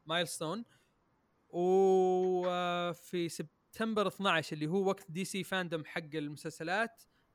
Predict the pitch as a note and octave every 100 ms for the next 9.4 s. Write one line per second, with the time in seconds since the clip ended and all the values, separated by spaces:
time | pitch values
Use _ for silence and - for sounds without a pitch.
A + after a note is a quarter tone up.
0 | - D#3 - E3+ E3+ D3 D#3 G3+ A3 F#3+
1 | F#3+ F3+ D#3 F#3 - E3+ C3+ C3+ C#3 -
2 | - G3 F#3+ - G3 E3+ D#3 E3 D#3 D3
3 | - D3+ D3+ D#3+ C3+ C#3 - - F#3 -
4 | G#3+ B3 - D#3+ F3 - D#3+ D#3+ F3+ E3
5 | - E3 D3+ - F#3 F#3+ F#3 - - _
6 | _ _ _ _ - D3 C#3 C#3 D3+ C#3
7 | - E3+ G3+ F3+ D#3+ - F3+ D3+ D3 D#3+
8 | - C#3 C3 C3 C#3 - E3 F#3 F#3 D#3
9 | D3 D#3 D3+